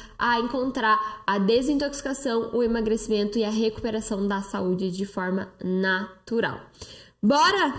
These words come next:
começar essa live? Se você tiver dúvidas e perguntas, deixem aqui pra mim nos comentários, que eu vou ficar muito feliz em te ajudar, tá? Bora lá, meu povo. Ó,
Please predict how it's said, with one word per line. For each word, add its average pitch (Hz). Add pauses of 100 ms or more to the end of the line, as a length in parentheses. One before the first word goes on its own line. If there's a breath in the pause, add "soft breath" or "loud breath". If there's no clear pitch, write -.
(180)
começar 302
essa -
live? 302 (500 loud breath)
Se 294
você 311
tiver 302
dúvidas 285
e 277
perguntas, 262
deixem 247
aqui 277
pra 254
mim 247
nos 247
comentários, 220
que -
eu -
vou 240
ficar 254
muito 247
feliz 247
em 247
te 247
ajudar, 247 (140)
tá? 170 (3250 loud breath)
Bora 247
lá, 240
meu 202
povo. 185
Ó, 170